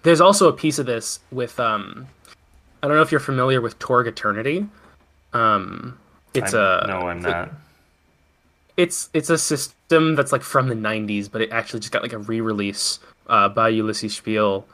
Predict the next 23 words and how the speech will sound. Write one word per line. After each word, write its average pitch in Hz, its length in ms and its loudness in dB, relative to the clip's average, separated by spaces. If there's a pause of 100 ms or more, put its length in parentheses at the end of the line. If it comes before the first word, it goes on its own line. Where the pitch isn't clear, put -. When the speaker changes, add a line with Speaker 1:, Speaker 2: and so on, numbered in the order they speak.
(320)
Speaker 1:
like, 92 480 -4 (540)
uh, 90 560 -2
I 104 120 -8
would 101 120 -8
say 98 120 -10
a 95 40 -8
year 127 300 4
ago. 147 340 6 (800)
I, 123 180 2
it's - 160 -4
really 139 400 6
fun. 123 300 4
I, 139 160 2
I 165 100 2
recommend 131 420 2
it. 104 200 -4
It's 135 160 -6
very, 156 340 4
uh, 110 300 2
it's 123 100 -6
a 151 80 0
good 185 180 2
time. 147 440 2